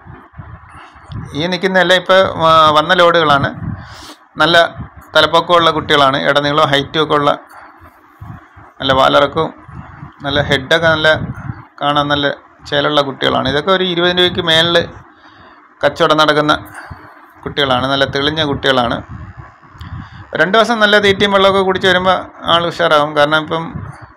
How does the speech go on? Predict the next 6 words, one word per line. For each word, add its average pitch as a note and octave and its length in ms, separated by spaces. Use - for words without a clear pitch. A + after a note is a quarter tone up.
ഒരുപാട് D#3 300
യാത്ര D#3 280
കഴിഞ്ഞ് E3 240
വന്ന E3 180
ക്ഷീണത്തിൻ്റെ D#3 520
ഇതിലാണ്. C#3+ 320